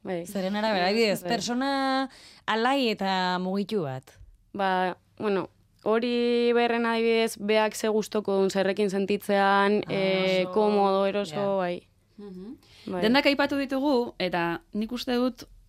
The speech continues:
Speaker 3: asko, bueno, jende askori gertatuko zaiola hau, niri ere gertatzen zait, demagu zerbait dugula, ezkontza bat, zerbait, ezkontza bat jarriko dut adibidetzat. Eta nik egiten dut nire soineko edo eta traje idealizatua buruan,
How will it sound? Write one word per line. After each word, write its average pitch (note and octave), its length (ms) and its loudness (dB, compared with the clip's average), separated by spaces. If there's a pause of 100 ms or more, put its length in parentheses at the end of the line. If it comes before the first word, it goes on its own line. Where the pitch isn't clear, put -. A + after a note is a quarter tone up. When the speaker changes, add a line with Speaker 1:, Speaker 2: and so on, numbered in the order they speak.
(200)
Speaker 3:
asko, A3+ 680 2
bueno, F3+ 220 0
jende A3+ 220 -2
askori A#3 220 -2
gertatuko G#3+ 360 -4
zaiola G3 460 4
hau, A3+ 120 6
niri A3 220 4
ere G#3 120 2
gertatzen G3+ 460 0
zait, A#3 300 4 (480)
demagu G#3+ 800 2
zerbait G#3 300 2
dugula, F3+ 300 0
ezkontza F#3+ 520 -4
bat, D4 380 4
zerbait, F3 300 -2 (380)
ezkontza B3+ 380 0
bat E3+ 120 2
jarriko F3+ 280 -2
dut F3 120 0
adibidetzat. F3 580 0 (460)
Eta G3 140 2
nik G#3+ 120 4
egiten A#3 300 0
dut G#3+ 360 2
nire F#3+ 680 0
soineko F#3+ 540 -4
edo G3 80 -2
eta F3+ 160 -6
traje F#3+ 580 -8
idealizatua F#3 680 -6
buruan, G3+ 460 -4